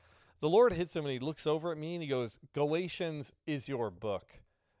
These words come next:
God is gonna speak Galatians through you, and you're gonna set a generation free." And I was like, "Wow, you know, this is super powerful." And, and he specifically spoke over me, Galatians four and five.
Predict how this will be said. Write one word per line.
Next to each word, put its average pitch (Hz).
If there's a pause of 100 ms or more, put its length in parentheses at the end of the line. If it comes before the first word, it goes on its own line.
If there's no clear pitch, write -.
(120)
God 147
is 160
gonna 135
speak - (100)
Galatians 139
through 170
you, 143 (380)
and 156
you're 139
gonna 139
set 143
a 123
generation 120
free." 104 (640)
And 165
I 170
was 180
like, 113
"Wow, 123
you 113
know, 120
this 135
is 131
super 160
powerful." 113
And, 113
and 131
he 135
specifically 156
spoke 131
over 120
me, 117
Galatians 117
four 117
and 98
five. 117